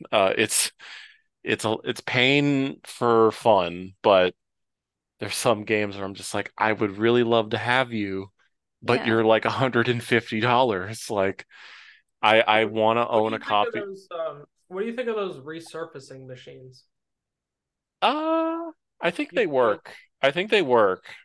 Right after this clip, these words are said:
Speaker 1: Um, 'cause that's how I got my Silent Hill two copy to work. They put it through their, like, resurfacing machine, and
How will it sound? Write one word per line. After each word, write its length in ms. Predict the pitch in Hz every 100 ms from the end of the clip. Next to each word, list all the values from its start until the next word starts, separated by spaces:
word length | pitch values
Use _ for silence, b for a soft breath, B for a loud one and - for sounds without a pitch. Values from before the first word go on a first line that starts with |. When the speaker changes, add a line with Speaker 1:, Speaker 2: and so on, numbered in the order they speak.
| _
Speaker 1:
Um, 640 | 117 113 107 101 98 95 92 _ _ _ _ _ _ -
'cause 140 | 127
that's 200 | 127 123
how 220 | 127 120
I 80 | 113
got 160 | 107 101
my 80 | 98
Silent 360 | - 101 95
Hill 140 | 98 92
two 360 | - 107 98
copy 340 | - 95 92 95
to 80 |
work. 200 | 95 90
They 140 | - 98
put 220 | - 104
it 100 | 101
through 220 | - 101
their, 160 | 98 95
like, 220 | 95 92 -
resurfacing 760 | 98 - 98 95 98 - 95
machine, 600 | 92 - - - - - 117 _ _ _ _ _
and 540 | 113 107 101 92 92